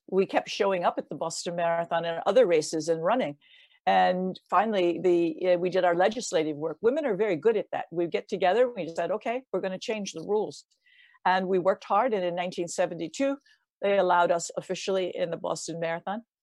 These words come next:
And it was very funny because the old official who th-,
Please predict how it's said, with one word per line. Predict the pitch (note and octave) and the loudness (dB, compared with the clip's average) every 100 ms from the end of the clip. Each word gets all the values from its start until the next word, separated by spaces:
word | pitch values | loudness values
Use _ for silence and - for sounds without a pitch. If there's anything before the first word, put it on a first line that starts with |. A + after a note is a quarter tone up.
| _ _ - | _ _ 2
And | F#3 | 2
it | G3 | 4
was | G3 | 0
very | F3+ G3 A#3 | 2 2 2
funny | - G3 G#3 D4+ - | 2 2 2 -2 2
because | F#3+ F#3 - F#3 F3+ | 2 2 2 0 2
the | F3+ - | -4 0
old | G#3 A3 | 4 4
official | A3+ - G#3+ - C4 D#4 _ _ _ - | 2 2 2 4 4 2 _ _ _ -2
who | F#3+ F#3+ | 4 6
th-, | F#3 | 4